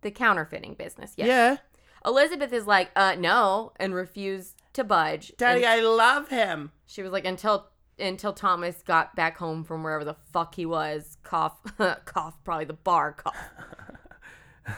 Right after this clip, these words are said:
Speaker 1: Right?
Speaker 2: It was
Speaker 1: So
Speaker 2: Saturday. It's for the boys. I don't know what you, <laughs> I don't know
Speaker 1: It's
Speaker 2: what you
Speaker 1: probably
Speaker 2: fucking
Speaker 1: a
Speaker 2: want from us.
Speaker 1: fucking Tuesday, honestly. Okay,
Speaker 2: In a
Speaker 1: so
Speaker 2: club?
Speaker 1: Thomas Busby finally arrives home, extremely drunk.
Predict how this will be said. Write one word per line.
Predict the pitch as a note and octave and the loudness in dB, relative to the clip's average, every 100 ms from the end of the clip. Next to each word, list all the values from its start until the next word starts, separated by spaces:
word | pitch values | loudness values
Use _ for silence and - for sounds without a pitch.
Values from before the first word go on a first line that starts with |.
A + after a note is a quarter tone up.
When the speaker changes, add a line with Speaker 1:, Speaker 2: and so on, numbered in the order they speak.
| - F#3+ | -12 -12
Speaker 1:
Right? | E3+ D#3 F3+ - _ _ _ - | -8 -8 -8 -14 _ _ _ -12
Speaker 2:
It | A#2 | -4
was | A#3+ | 4
Speaker 1:
So | |
Speaker 2:
Saturday. | G3 D#3+ C#3 A#2+ | 6 8 6 2
It's | A#2 | 0
for | C#3 | -4
the | B2 | -4
boys. | C3+ A2 F#2+ A#2+ | -2 -2 -4 -8
I | A#2 | -4
don't | B2 | -2
know | |
what | B2+ | 0
you, | B2 | -2
<laughs> | A#2 | -4
I | C3+ | -2
don't | - | 2
know | |
Speaker 1:
It's | F3 | 4
Speaker 2:
what | F#3+ | 6
you | B3 | 8
Speaker 1:
probably | A3 | 8
Speaker 2:
fucking | D#4 | 8
Speaker 1:
a | G#3+ | 6
Speaker 2:
want | E3 | 4
from | C#3+ | 4
us. | F#3 E3 | 2 2
Speaker 1:
fucking | D#3+ D3 | 0 -4
Tuesday, | - E3+ E3 D3+ D3+ | -6 -6 -6 -6 -6
honestly. | D3+ D#3 D3+ D3 D3 D3 _ _ _ _ - | -6 -8 -10 -12 -14 -14 _ _ _ _ 0
Okay, | G3 F3+ | 2 2
Speaker 2:
In | F3+ | 0
a | F#3 | -2
Speaker 1:
so | C4 | 0
Speaker 2:
club? | A#3 C4 D#4 - _ | 0 0 -2 -4 _
Speaker 1:
Thomas | - D#4+ F4 G4+ G4+ | 2 4 4 2 -2
Busby | A3+ G#3 G3 G#3 G3+ | 2 2 0 -8 0
finally | F3 F#3 A#3+ B3+ | 2 2 0 0
arrives | B3+ A#3 G3 G#3 - | 0 2 2 0 -6
home, | D3+ D3 D#3+ - _ _ - | -12 -12 -14 -18 _ _ -6
extremely | F#3 - - - - _ _ - G3+ A3+ C#4+ D4 | -6 -6 -18 -20 -20 _ _ -6 -4 -2 -4 -4
drunk. | D#3+ D3+ G3+ | -4 -6 -10